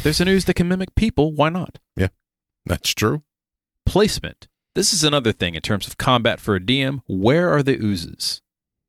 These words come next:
Speaker 1: You wanna upgrade an ooze? Put it on the ceiling, as we mentioned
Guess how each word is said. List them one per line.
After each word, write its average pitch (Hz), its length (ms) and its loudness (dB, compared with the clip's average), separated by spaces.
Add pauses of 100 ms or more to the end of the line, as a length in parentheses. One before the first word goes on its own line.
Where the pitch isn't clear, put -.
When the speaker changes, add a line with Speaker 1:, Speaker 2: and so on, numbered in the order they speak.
(760)
Speaker 1:
You 117 80 0
wanna 135 140 2
upgrade 143 380 2
an 151 120 -4
ooze? 160 320 0
Put 190 140 0
it 185 60 0
on 170 120 2
the 143 60 0
ceiling, 85 400 0
as - 100 -4
we 107 60 2
mentioned 104 400 -2